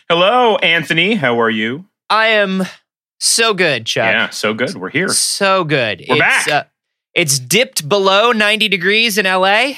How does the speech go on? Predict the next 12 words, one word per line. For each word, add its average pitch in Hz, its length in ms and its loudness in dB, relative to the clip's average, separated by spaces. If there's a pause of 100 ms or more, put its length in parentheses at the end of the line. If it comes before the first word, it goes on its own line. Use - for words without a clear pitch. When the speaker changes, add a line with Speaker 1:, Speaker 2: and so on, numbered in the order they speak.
(120)
Speaker 1:
Oh, 339 120 4
well, 170 100 2
that's, 156 140 0
so 185 100 2
it's 151 120 -4
fall 156 480 0
for - 140 -8
you. 90 260 -6 (100)
That's 147 160 -6
nice. 214 140 0
Speaker 2:
Oh, 240 160 2
man. 170 340 0